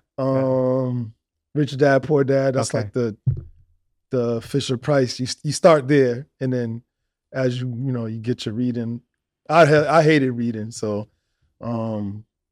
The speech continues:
Speaker 1: once I actually started reading books that, um, that kinda helped me in my field, it kinda made sense to just keep tapping in.
Speaker 2: Yeah.
Speaker 1: And, um, it's pretty much what I,
Speaker 2: Yeah.
Speaker 1: what
Speaker 2: But
Speaker 1: I
Speaker 2: once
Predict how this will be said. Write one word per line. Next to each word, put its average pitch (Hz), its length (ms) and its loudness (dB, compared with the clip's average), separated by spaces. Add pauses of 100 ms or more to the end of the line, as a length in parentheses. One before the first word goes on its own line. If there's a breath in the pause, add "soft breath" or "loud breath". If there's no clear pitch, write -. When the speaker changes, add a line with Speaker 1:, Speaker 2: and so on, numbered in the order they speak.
(140)
Speaker 1:
once 143 280 -2
I 135 200 2
actually 123 340 -2
started 127 500 0
reading 123 400 0
books 123 320 -2
that, 117 240 -2
um, 107 520 -6
that 107 140 -4
kinda 113 280 -4
helped 117 260 -2
me 120 160 -2
in 110 120 -4
my 110 180 -2
field, 131 460 -2 (360)
it 107 80 -12
kinda 113 240 -4
made 104 180 -4
sense 113 280 -6
to 104 80 -10
just 104 220 -10
keep 110 240 -4 (120)
tapping 107 400 -4
in. 117 260 -6 (320)
Speaker 2:
Yeah. 120 160 -8 (400)
Speaker 1:
And, 101 180 -2
um, 92 460 -4 (500)
it's - 160 -16 (100)
pretty 95 200 -14
much 92 260 -14
what 95 100 -12
I, 90 180 -10
Speaker 2:
Yeah. 104 180 -8
Speaker 1:
what - 480 -18
Speaker 2:
But 120 60 0
Speaker 1:
I 120 40 4
Speaker 2:
once 139 180 4